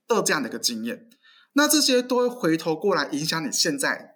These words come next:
你想要做事业会有影响到你的部分哦。好，这个是跟你分享的一个部分。好，那第二个呢，账户主说要帮助你去下载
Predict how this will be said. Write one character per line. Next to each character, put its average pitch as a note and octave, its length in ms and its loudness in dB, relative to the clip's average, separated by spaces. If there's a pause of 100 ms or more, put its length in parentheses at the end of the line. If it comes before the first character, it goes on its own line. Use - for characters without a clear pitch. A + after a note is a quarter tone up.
(120)
你 D#3+ 120 -2
想 C#3 160 2
要 C3+ 160 0
做 C3+ 400 -2
事 - 320 2
业 D3 320 -2 (380)
会 F#3+ 140 2
有 - 160 0
影 C#3+ 120 -6
响 B2 160 -2
到 C3 100 -4
你 A2+ 100 -6
的 G#2 80 -12
部 - 140 -18
分 A#2 240 -4
哦。 C3+ 160 -8 (520)
好， C3+ 180 2
这 B3+ 140 2
个 G#3 180 2
是 - 760 -2
跟 G3+ 180 2
你 D3 340 -2
分 F3 200 0
享 C#3 160 -2
的 G#2 120 -8
一 - 20 -8
个 A#2+ 80 -10
部 A#2+ 160 -10
分。 - 160 -2 (320)
好， E3+ 140 2
那 C4+ 120 2
第 C#4 120 0
二 B3+ 100 2
个 A3+ 140 0
呢， F3+ 160 0
账 G3+ 180 0
户 G3+ 60 -2
主 C4 80 -4
说 D3+ 180 0
要 D#3+ 140 2
帮 D3+ 240 -4
助 D3+ 140 -2
你 B2 120 -4
去 C3+ 120 -6
下 C3 260 2
载 A2+ 240 -10